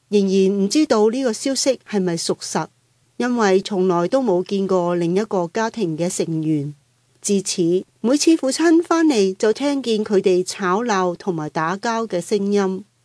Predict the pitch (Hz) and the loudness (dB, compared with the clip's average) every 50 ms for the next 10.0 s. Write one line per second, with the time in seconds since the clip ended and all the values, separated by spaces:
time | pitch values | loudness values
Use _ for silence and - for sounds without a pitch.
0 | _ _ _ _ - 208 202 220 247 262 233 202 185 185 185 - _ _ _ _ | _ _ _ _ 0 2 2 2 2 2 0 0 -2 -2 -6 -10 _ _ _ _
1 | _ 196 220 - 208 190 190 196 202 202 208 208 214 180 175 - - 190 - 185 | _ -2 0 2 2 2 4 2 2 0 0 -2 -4 -4 -4 -4 -6 -6 -2 -2
2 | 208 220 208 - - 214 175 160 160 156 175 - _ _ _ _ 214 269 - 349 | -4 -4 -4 -6 -4 -4 -2 -2 -4 -6 -8 -12 _ _ _ _ 0 4 6 6
3 | 359 339 311 - 226 240 269 - 247 220 214 208 214 214 - - 320 320 302 302 | 6 6 4 2 -2 -4 0 2 2 4 4 4 2 0 -2 -2 0 0 2 2
4 | 285 220 170 156 160 151 - - - 170 - _ - 214 196 185 180 180 196 - | 0 0 -2 -2 -6 -8 -6 -4 -4 -4 -4 _ -2 0 0 0 0 -2 -6 -10
5 | _ _ _ _ _ _ - 196 208 208 196 196 - 226 202 190 202 190 220 196 | _ _ _ _ _ _ -2 -2 0 0 -2 -2 0 0 2 2 0 0 0 0
6 | 190 196 190 - _ _ _ 233 240 226 208 208 208 214 302 320 302 311 302 311 | 0 -2 -4 -6 _ _ _ 0 0 2 2 2 2 2 2 2 2 2 2 2
7 | 311 311 - - 170 170 185 220 214 - 214 190 180 170 170 - _ _ _ _ | 0 -2 -4 -6 -4 -4 -4 -4 -4 -2 -2 0 0 -2 -4 -8 _ _ _ _
8 | - 320 311 302 302 302 302 294 - - 233 196 202 202 202 202 185 196 247 262 | 4 4 6 6 4 2 2 0 -2 -2 0 0 0 0 2 2 2 2 0 -2
9 | 240 226 240 233 240 214 226 254 240 240 196 196 202 - 180 170 165 165 160 | -4 -4 -4 -2 -2 -2 -2 -2 -4 -4 -4 -2 -2 -2 -2 -2 -4 -4 -6